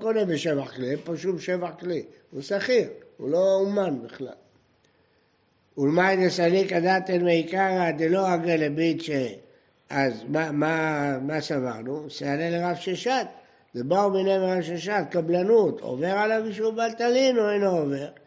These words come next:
אמר לו רב ששת, עובר, קבלן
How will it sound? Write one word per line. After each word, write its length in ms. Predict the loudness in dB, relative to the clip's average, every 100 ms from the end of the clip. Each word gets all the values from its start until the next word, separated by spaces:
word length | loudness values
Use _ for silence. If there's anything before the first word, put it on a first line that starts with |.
| _ _ -10
אמר 320 | -4 -2 2
לו 160 | 2 2
רב 140 | 0
ששת, 580 | -2 -4 -4 -6 -6 -8 -12 _
עובר, 480 | -8 0 4 4 4 -2 -14 -20 _ _
קבלן 560 | -6 -2 2 2 2